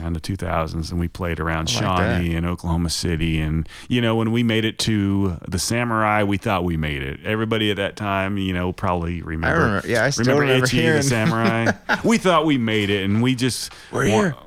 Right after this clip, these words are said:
Speaker 1: we played Teddy's Battle of the Bands, and that's where I met, uh, Aaron Newman back then.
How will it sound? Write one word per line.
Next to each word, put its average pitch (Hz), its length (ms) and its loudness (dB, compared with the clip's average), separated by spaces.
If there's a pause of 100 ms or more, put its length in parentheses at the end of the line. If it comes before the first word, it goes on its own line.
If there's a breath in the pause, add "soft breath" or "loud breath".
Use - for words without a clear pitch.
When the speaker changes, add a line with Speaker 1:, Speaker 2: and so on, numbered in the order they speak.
(140)
Speaker 1:
we 123 120 0
played 104 300 -2
Teddy's 107 420 0
Battle 98 380 0
of 90 100 -4
the 90 60 -4
Bands, 90 520 -2
and 87 80 -2
that's 101 220 -2
where 104 120 0
I 95 60 2
met, 98 280 -2
uh, 90 260 -2
Aaron 101 300 0
Newman 107 340 2
back 107 240 0
then. 110 380 -2